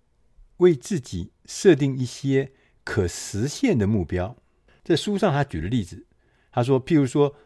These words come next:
你计划在两年之内将自己的净资产增加多少的额度，比如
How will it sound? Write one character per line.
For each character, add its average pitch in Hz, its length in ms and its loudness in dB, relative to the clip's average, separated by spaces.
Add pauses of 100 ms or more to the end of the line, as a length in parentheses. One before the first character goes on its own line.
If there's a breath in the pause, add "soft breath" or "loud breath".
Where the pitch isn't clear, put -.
(100)
你 101 140 0
计 151 280 -4
划 135 220 -2
在 131 180 0
两 101 300 2
年 98 220 0
之 160 160 -6
内 170 220 -2 (340)
将 156 300 -2
自 151 200 -4
己 95 160 -6
的 98 120 -4
净 147 360 -4
资 139 220 -6
产 95 280 -8 (260)
增 139 260 2
加 127 240 -2
多 127 260 2
少 78 280 -4 (520)
的 95 120 -6
额 85 180 -4
度， - 220 -10 (120)
比 113 120 -2
如 107 200 0